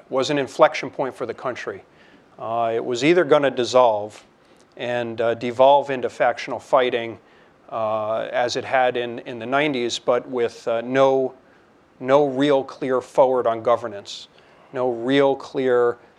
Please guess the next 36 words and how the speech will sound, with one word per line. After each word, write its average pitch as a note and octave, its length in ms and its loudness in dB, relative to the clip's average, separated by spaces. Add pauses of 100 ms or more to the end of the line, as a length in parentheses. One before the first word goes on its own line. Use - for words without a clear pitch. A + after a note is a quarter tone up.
(180)
uh, A2 360 0
there A#2 100 -6
was A#2 120 -6
no C#3 100 0
peace D3+ 300 -4
agreement C#3 380 -2
in C3 100 -6
place. B2 520 -2 (380)
Uh, A2 320 -6
Taylor, C#3+ 560 2
Charles C3+ 340 0
Taylor's C3 320 -2
government B2 360 -4
was A2+ 140 -10
disintegrating, C3+ 760 -2 (340)
and A#2+ 100 -12
two E3 200 2
rebel C3+ 320 6
armies A#2+ 400 -2
had A#2 200 -2
attacked. G#2+ 560 -6 (600)
Uh, A#2+ 300 -8
a A#2 160 -6
peace - 560 -6 (280)
process F3 640 0
had A#2+ 160 -12
started C#3+ 600 -2
in C3 200 -10
Accra, C#3+ 480 0 (560)
but C3+ 200 6
on C3 140 2
the C3 100 0
opening C3+ 420 0
day, C#3 400 2 (120)
uh, A#2 520 -4 (160)
an B2 200 -6